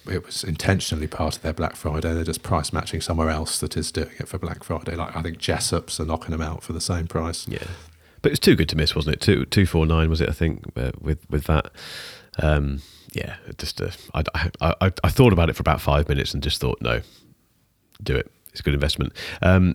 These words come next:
Speaker 2: and what normally happens with this is that I buy it and then you laugh at me.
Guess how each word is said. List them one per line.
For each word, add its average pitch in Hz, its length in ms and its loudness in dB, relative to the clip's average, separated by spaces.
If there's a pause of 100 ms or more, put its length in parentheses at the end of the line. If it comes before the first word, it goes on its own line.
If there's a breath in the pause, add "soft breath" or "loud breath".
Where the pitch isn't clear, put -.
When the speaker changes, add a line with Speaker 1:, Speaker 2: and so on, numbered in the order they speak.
Speaker 2:
and 92 320 6
what 117 160 8
normally 110 240 8
happens 78 240 2
with 71 80 2
this 82 160 2
is 80 80 2
that - 100 4
I 90 140 6
buy 62 240 2
it - 260 0 (120)
and 80 120 2
then 73 160 2
you 69 320 0
laugh 64 280 -2
at - 100 -6
me. 53 180 -2